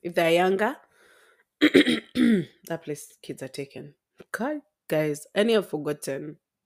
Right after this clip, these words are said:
<laughs> What's happening?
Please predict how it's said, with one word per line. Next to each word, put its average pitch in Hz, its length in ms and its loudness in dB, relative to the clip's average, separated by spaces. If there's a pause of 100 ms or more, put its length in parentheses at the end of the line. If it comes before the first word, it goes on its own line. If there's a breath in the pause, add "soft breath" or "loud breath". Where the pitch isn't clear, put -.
(300)
<laughs> - 2250 -6
What's 262 340 8
happening? 262 1400 4